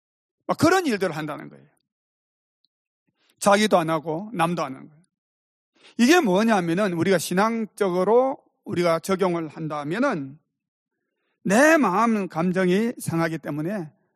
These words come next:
"나는 안 한다. 무슨 소리 해도 안 한다." 이런 마음을 가지고 있다는 거예요. 이게 뭐냐면 바로 성령을 회방하고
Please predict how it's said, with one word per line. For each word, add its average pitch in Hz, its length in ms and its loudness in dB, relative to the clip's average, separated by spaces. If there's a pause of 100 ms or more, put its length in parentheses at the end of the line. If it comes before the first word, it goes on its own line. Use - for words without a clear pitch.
"나는 175 240 -4
안 131 200 -20
한다. 185 460 -16 (960)
무슨 302 280 4
소리 359 180 0
해도 294 220 2
안 180 120 -2
한다." 160 480 -4 (180)
이런 247 240 2
마음을 190 260 0
가지고 165 340 -2
있다는 - 260 -16
거예요. - 120 -20 (480)
이게 302 260 6
뭐냐면 214 460 2
바로 165 400 -4 (340)
성령을 180 560 0
회방하고 202 720 0